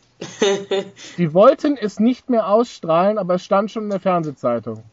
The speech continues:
Speaker 1: Ah, und damals war eine Fernsehzeitung noch was wert. <laughs>
Speaker 2: Genau. Also wie gesagt, das war ein Grund und auch die Synchronisation war ein Grund, weil die haben ja Kinder synchronisiert, echte Kinder.
Speaker 1: Und die wären ganz enttäuscht gewesen, wenn die da
Speaker 2: Nee, aber das Problem ist, die haben sich,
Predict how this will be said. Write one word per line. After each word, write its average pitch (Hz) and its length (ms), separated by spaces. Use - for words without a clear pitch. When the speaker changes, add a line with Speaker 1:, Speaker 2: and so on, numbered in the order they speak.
Speaker 1:
Ah, 233 640
und 160 180
damals 220 380
war 214 60
eine 226 120
Fernsehzeitung 247 680
noch 220 140
was 202 280
wert. 139 560
<laughs> - 220
Speaker 2:
Genau. 190 420
Also 175 120
wie 233 60
gesagt, 220 260
das 214 200
war 240 100
ein 220 180
Grund 220 240
und 185 100
auch 185 120
die 202 80
Synchronisation 190 760
war 160 100
ein 143 160
Grund, 139 220
weil 151 120
die 156 100
haben 180 140
ja 170 80
Kinder 190 320
synchronisiert, 196 720
echte 160 240
Kinder. 160 460
Speaker 1:
Und 185 140
die 196 120
wären 190 300
ganz 180 260
enttäuscht 170 460
gewesen, 160 480
wenn 156 180
die 156 120
da 151 80
Speaker 2:
Nee, 165 480
aber 175 220
das 170 100
Problem 165 420
ist, 202 160
die 165 100
haben 180 200
sich, 190 220